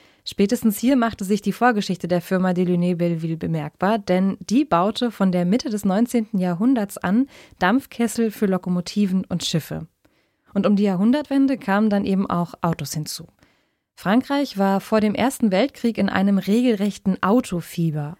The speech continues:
Auf diesen Zug wollte Louis Delaunay aufspringen und holte sich dafür mit Marius Barbaroux erfahrene Unterstützung. Barbaroux hatte schon zu Hause mit Autos zu tun gehabt und begann seine Karriere als Rennfahrer für Benz.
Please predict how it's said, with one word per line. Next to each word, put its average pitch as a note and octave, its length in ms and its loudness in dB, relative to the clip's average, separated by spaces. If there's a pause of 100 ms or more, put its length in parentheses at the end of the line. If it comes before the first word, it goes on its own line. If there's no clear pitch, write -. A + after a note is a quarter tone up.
Auf F#3+ 140 -2
diesen C#4 300 2
Zug C4+ 360 0
wollte G#3+ 440 2
Louis A3 340 2
Delaunay G3+ 720 2
aufspringen E3+ 680 -2
und F3 160 -4
holte F#3 200 -2
sich F3 160 -6
dafür G#3+ 400 0
mit F#3+ 240 0
Marius F#3 480 0
Barbaroux F#3+ 640 0
erfahrene F3+ 720 0
Unterstützung. E3+ 840 -2 (520)
Barbaroux F#3+ 560 2
hatte G#3+ 280 0
schon G#3+ 320 2
zu F#3 260 -2
Hause G#3 280 2
mit F3 160 0
Autos A3+ 320 2
zu G3+ 100 0
tun G3+ 260 2
gehabt G3+ 380 -2
und G#3+ 220 2
begann G#3 300 2
seine A3 200 2
Karriere G#3 460 0
als - 220 -2
Rennfahrer G3 640 0
für - 180 0
Benz. D#3+ 460 -4